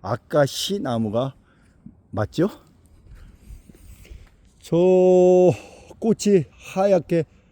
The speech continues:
피고 향도 좋고 아카시 꿀도 생각나는데, 붉게 피는 꽃이 있어요. 북한에서 품종 뭐 개발했던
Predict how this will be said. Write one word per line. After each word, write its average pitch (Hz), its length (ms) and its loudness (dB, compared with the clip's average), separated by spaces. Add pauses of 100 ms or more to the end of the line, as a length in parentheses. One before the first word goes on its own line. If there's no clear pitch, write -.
(1120)
피고 170 560 0 (680)
향도 196 340 -4
좋고 147 380 -4 (540)
아카시 135 420 -2
꿀도 202 340 -8
생각나는데, 151 840 -4 (1600)
붉게 175 480 2 (1120)
피는 185 300 -4
꽃이 - 320 -10
있어요. 87 320 -12 (960)
북한에서 135 440 -4
품종 170 500 -4
뭐 95 220 -6 (1500)
개발했던 98 840 -6